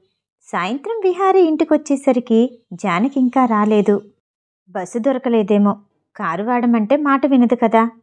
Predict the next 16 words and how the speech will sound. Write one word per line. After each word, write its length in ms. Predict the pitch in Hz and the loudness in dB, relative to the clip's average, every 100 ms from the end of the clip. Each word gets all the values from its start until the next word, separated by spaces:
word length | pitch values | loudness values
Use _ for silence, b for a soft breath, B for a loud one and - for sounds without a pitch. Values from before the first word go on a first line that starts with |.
| _ _ _ 190 | _ _ _ -12
విహారీ 440 | 185 180 349 392 | -10 -6 -4 -2
అనుకుంటూ 640 | 349 302 294 277 285 254 - | -2 -2 0 2 2 2 -2
స్నానం 440 | - 202 170 208 | -4 -2 0 0
చేసి 560 | 220 240 240 214 214 - _ | 2 0 2 0 0 -6 _
కాంతమ్మ 440 | 196 240 392 381 | -6 -4 -6 -4
ఇచ్చిన 380 | 359 330 - 330 | -4 -4 -4 -6
టీ 220 | 339 302 | -2 -2
పట్టుకొని 720 | 302 294 285 277 254 240 254 - _ 202 | 0 -2 -2 -2 2 4 2 -2 _ -12
ముందు 240 | 196 220 | -6 -4
రూంలోకి 720 | 269 247 233 220 220 220 202 b b _ | -2 -2 -2 -4 -2 -2 -2 b b _
జానకి 440 | 196 190 208 285 415 | -8 -6 -6 -4 -4
రాక 260 | 349 339 | -2 -4
కోసం 400 | 320 311 294 381 | -2 -2 -2 -4
ఎదురు 220 | 349 269 | 0 0
చూస్తూ 420 | 240 226 214 - 294 | 0 -2 -2 -2 -2
కూర్చున్నాడు. 720 | 254 - 208 196 196 190 | -2 -4 -2 2 2 2